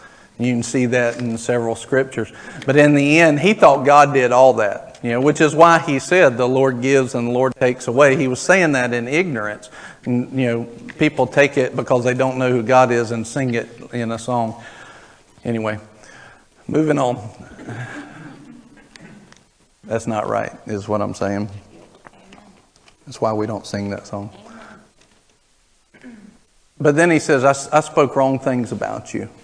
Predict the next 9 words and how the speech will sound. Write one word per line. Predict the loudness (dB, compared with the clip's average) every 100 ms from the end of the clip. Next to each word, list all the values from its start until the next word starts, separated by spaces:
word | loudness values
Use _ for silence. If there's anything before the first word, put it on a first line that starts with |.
| _ _ _ _ _ _ _ _ _ _ _ _ _ _ _ _ _ _ _ -8
Job | -2 -2 -4
says | -4 -4 -4
that. | -8 -10 -18 -6
And | 0 2
then | 2
he | 0
forgives | -2 -4 -2 -2 -2
his | -6
friends. | -6 -12 -12 -12 -18 -20